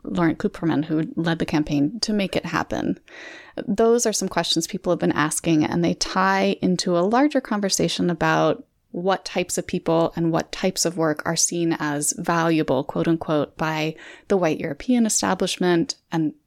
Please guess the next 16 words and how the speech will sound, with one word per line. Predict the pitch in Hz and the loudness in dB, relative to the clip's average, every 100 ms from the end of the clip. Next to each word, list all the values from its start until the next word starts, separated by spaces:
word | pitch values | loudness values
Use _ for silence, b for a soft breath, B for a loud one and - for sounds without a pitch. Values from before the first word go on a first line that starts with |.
| - | -14
that, | 160 151 | -8 -8
of | - | -6
course, | - 156 | -4 -2
is | - 175 | -2 -2
analogous | 170 165 165 - | -2 -2 -2 -2
to | 170 | -4
a | |
conversation | - 147 147 - 139 143 | -6 -4 -2 -2 -2 -2
that's | 147 85 | -2 -6
also | 139 127 131 - - | -4 -4 -6 -12 -6
happening | 151 - 165 160 | -4 -2 -2 0
in | |
the | 156 | 2
United | 151 139 139 - | 0 -2 -6 -6
States. | - 135 - - - - B B B B B B - | -6 -6 -8 -10 -10 -12 B B B B B B 0
So | 190 180 | 2 2